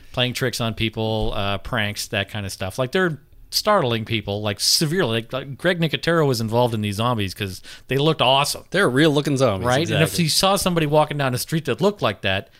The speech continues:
Speaker 1: it's gonna be, A, startling and probably terrorizing. Just, like, it's gonna be very scary to see that kind of thing. "Oh my God, what's the matter with you?"
Speaker 2: Right.
Speaker 1: Uh, second of all, uh,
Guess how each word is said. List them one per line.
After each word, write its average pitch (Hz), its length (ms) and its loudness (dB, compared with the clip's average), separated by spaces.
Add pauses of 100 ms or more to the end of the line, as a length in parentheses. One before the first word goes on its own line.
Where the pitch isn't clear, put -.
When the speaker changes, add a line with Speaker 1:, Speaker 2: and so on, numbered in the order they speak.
(720)
Speaker 1:
it's 185 180 0
gonna 226 180 2
be, 160 280 -2
A, 156 220 0
startling 139 600 2
and 147 80 -4
probably 165 560 0 (180)
terrorizing. 104 880 0
Just, - 240 -4
like, 165 100 -2
it's 139 140 -4
gonna 233 160 -4
be 160 180 -2
very 147 560 -2
scary 196 460 -2
to 113 100 -2
see 254 240 -2
that 135 200 -2
kind 120 160 -4
of 101 60 -10
thing. 104 160 -8
"Oh 156 280 0
my 147 120 2
God, 120 240 0
what's 117 140 -4
the 110 60 -8
matter 143 200 0
with 98 140 -4
you?" 92 220 -6 (280)
Speaker 2:
Right. 127 240 -4 (160)
Speaker 1:
Uh, 107 220 -2
second 185 300 0
of 131 80 -4
all, 131 440 2
uh, 110 480 -2